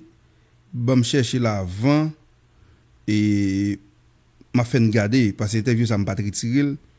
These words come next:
Et c'est pratiquement, c'est le même bagage. C'est une interview qui était faite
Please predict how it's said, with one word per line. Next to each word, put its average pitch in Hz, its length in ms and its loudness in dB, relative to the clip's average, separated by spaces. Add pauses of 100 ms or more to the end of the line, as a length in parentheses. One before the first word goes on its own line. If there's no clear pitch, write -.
(680)
Et 143 80 4
c'est - 120 6
pratiquement, 208 760 0 (400)
c'est - 200 -2
le 127 120 6
même 123 220 4
bagage. 101 280 -2
C'est 196 120 4
une 190 80 4
interview 156 400 4
qui 117 100 -8
était 127 140 0
faite 151 380 -2